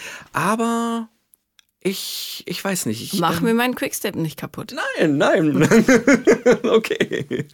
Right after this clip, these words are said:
Speaker 1: Es ist ja auch wirklich, jeder hat da so seine ganz persönlichen
Speaker 2: <laughs> Was stört dich am Quickstep? Los, raus damit.
Speaker 1: Ja, ich weiß nicht. Ähm,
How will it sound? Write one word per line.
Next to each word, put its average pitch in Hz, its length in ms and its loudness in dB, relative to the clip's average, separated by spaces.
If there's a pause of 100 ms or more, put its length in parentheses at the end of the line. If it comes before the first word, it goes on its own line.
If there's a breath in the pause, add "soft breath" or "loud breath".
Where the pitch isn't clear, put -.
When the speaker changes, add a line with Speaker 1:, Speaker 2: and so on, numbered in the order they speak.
(360 loud breath)
Speaker 1:
Es - 160 2
ist - 180 2
ja 220 80 6
auch 175 140 0
wirklich, 135 400 0
jeder 175 320 0
hat 185 160 -6
da 175 60 -2
so 160 140 -4
seine 156 460 -4
ganz 147 200 -4
persönlichen 139 680 2
Speaker 2:
<laughs> - 0 -
Was 110 160 4
stört 226 220 -2
dich 185 120 -4
am 160 100 -2
Quickstep? - 460 -8
Los, 170 240 -4
raus - 160 -8
damit. - 200 -6
Speaker 1:
Ja, 117 80 -4
ich - 220 -12
weiß 247 380 -10
nicht. 113 440 -2
Ähm, 175 380 0